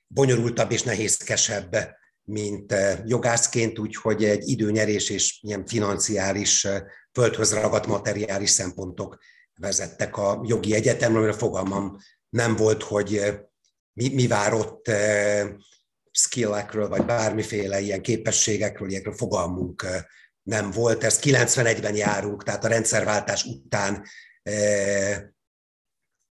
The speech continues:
vagyunk, tehát a tudatosság és a tudatos pályaválasztás, én amennyire emlékszem, ott, eh,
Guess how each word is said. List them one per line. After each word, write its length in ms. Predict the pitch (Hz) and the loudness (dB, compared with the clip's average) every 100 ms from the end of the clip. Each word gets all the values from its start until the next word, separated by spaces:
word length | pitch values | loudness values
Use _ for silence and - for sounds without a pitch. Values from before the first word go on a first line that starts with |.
| 95 | -6
vagyunk, 380 | 98 101 104 104 | -4 0 -2 -2
tehát 320 | 110 101 104 | -2 -2 -2
a 80 | - | -2
tudatosság 720 | 135 123 113 104 - 113 107 | 2 0 0 0 2 2 0
és 140 | 107 117 | 0 -2
a 40 | |
tudatos 460 | 104 123 110 117 - | 0 0 0 0 -2
pályaválasztás, 840 | 113 110 107 113 107 - 110 101 | 0 2 2 0 0 -2 -2 -4
én 200 | 113 104 - - - - | -4 -6 -12 -20 -20 -20
amennyire 520 | - 117 117 117 110 | -6 0 2 2 2
emlékszem, 760 | 117 113 107 - 113 104 110 - | 4 2 2 2 0 -2 -4 -6
ott, 420 | 110 - - 117 | -6 -6 -8 -4
eh, 500 | 104 104 104 101 | 0 2 2 0